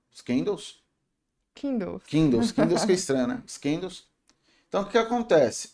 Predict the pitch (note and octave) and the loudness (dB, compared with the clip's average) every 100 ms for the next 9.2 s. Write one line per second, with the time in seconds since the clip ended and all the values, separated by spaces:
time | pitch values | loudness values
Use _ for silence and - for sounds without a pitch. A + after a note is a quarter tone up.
0 | - E3+ - F#3+ G#3 G3+ A3+ A3+ A3 E3 | -6 -2 0 2 0 0 0 -2 -2 -4
1 | - B2+ B2 D3 F#3 F3+ A2+ - _ _ | 0 0 4 6 6 6 2 -4 _ _
2 | _ _ _ - D#3+ D#3+ F#3+ G3 A3 G3+ | _ _ _ -2 0 4 2 2 -2 -2
3 | F3 G2+ F#2 - _ _ _ - C3+ D#3+ | -2 -4 -10 -16 _ _ _ 2 4 2
4 | - _ _ _ G#3+ A3+ A#3+ B3+ C4+ C4 | -4 _ _ _ -8 -4 -2 -2 -2 -4
5 | A3+ F#4+ - F#4+ C4+ A#3 A#3+ A#3 A3 G3+ | -6 -8 -6 -6 -2 -2 -2 -2 -4 -4
6 | G3+ _ _ _ _ - G3 G3 F#3+ F#3+ | -8 _ _ _ _ -4 -4 -2 -4 -4
7 | G3+ G3 G3 G3+ F3+ F3 G3 G3 G3+ G3+ | -8 -4 -4 -4 -6 -6 -8 -8 -8 -8
8 | F#3 F#3 F#2 F2+ _ _ _ - B2 C#3 | -10 -10 -10 -12 _ _ _ 0 4 6
9 | F#2 - | 4 -4